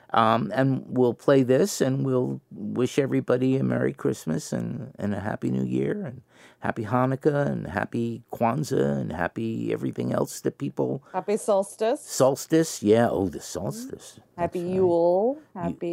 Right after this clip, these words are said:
Speaker 1: Yule log, uh,
Speaker 2: Mm-hmm.
Speaker 1: all the things that people celebrate at this time of year.
Speaker 2: <laughs>
Speaker 1: Light.
Speaker 2: And happy, and happy nothing. Happy
Speaker 1: Happy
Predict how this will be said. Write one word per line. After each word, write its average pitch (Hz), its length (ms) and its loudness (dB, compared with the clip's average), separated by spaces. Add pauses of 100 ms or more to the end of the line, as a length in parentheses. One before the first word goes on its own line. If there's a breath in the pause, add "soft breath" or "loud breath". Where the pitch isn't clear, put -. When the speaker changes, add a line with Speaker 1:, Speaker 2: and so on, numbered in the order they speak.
(120)
Speaker 1:
Yule 107 260 4
log, 117 600 2 (120)
uh, - 40 -6 (220)
Speaker 2:
Mm-hmm. 165 440 -10
Speaker 1:
all 127 220 6
the 165 100 2
things 147 340 0
that 120 160 2
people 98 280 -6
celebrate - 540 -6 (120)
at - 140 -14
this - 180 -12
time 190 280 -2
of 185 160 -4
year. 175 320 -2
Speaker 2:
<laughs> 190 100 -4 (400 loud breath)
Speaker 1:
Light. 143 300 6
Speaker 2:
And 302 160 0
happy, 339 500 4
and 359 260 4
happy 370 320 2
nothing. 226 560 0
Happy 277 100 -8
Speaker 1:
Happy - 180 2